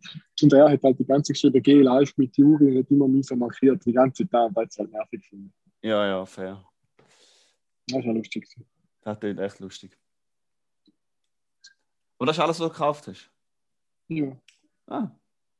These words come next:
Speaker 2: verrückt. Weil
Speaker 1: Ja,
Speaker 2: der
Speaker 1: schon
Speaker 2: tut dir
Speaker 1: lustig.
Speaker 2: gut, hä?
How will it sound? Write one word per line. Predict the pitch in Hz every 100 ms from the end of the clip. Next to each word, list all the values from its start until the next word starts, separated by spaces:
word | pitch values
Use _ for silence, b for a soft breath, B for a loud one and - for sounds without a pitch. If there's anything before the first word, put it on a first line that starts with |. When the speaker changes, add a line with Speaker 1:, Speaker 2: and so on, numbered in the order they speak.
| _
Speaker 2:
verrückt. | - 113 - _ _ _ _ _ _ _
Weil | - 107
Speaker 1:
Ja, |
Speaker 2:
der | 107 120
Speaker 1:
schon | 117
Speaker 2:
tut | 135
dir | -
Speaker 1:
lustig. | 127 131 -
Speaker 2:
gut, |
hä? | 123